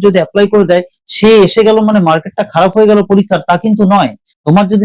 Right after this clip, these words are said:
নিজের ক্যাপাবিলিটি থাকে, তুমি ঠিক বেরিয়ে যাবে। তার মানে তোমার চ্যানেলের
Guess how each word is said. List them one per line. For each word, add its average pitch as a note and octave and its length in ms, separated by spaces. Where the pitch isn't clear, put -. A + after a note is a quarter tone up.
নিজের G3 200
ক্যাপাবিলিটি G3 540
থাকে, A3 160
তুমি G#3+ 200
ঠিক G#3+ 200
বেরিয়ে C#3+ 300
যাবে। - 140
তার G3+ 100
মানে A3 200
তোমার G#3 280
চ্যানেলের A#3+ 360